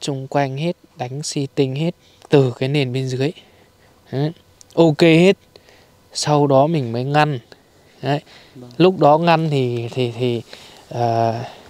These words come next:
Speaker 1: nhiều nơi là người ta không cần chát cái bức tường ngăn này đâu. Vì là người ta làm xung quanh mọi thứ là nó ổn hết rồi. Tức có nghĩa là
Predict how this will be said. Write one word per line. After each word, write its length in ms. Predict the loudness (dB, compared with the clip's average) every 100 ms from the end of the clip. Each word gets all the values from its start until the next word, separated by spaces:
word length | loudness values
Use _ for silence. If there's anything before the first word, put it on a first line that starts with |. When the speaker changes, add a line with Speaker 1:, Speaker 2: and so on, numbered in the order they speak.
| -20 -8
Speaker 1:
nhiều 260 | 2 6 6
nơi 260 | 6 6 6
là 80 |
người 140 | 4 2
ta 140 | 0
không 320 | 0 -2 -2
cần 260 | -4 -4 -6
chát 220 | -2 -2 -2 _
cái 140 | -6 -4
bức 160 | -4 -2
tường 200 | -2 0
ngăn 200 | -2 -4
này 100 | -4
đâu. 260 | 0 0 -2 _ _ -20 -20 -20 -20 -20 -20 _ _ 0
Vì 160 | 4
là 120 | 4 2
người 140 | 0
ta 140 | 0
làm 240 | 2 0 -2
xung 300 | -6 -6 -2
quanh 280 | -2 -2 -2
mọi 160 | -4 -4
thứ 220 | -4 -2
là 140 | -2
nó 140 | -4 -4
ổn 200 | -4 -4
hết 200 | -4 -2
rồi. 160 | -4 -6 -14 _ _ -4
Tức 100 | -2
có 140 | -2
nghĩa 140 | -2
là 200 | 0 0